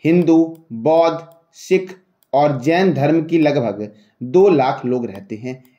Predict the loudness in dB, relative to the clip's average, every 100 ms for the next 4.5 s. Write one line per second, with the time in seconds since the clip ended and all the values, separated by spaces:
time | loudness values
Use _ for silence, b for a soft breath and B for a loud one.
0 | b -2 0 2 0 0 -2 -4 -8 -12
1 | -14 -14 -18 _ -10 -6 -6 -4 -4 -2
2 | 0 0 0 0 -2 -2 -2 0 2 2
3 | 0 -4 -4 0 0 2 0 0 0 0
4 | 2 2 2 -2 -10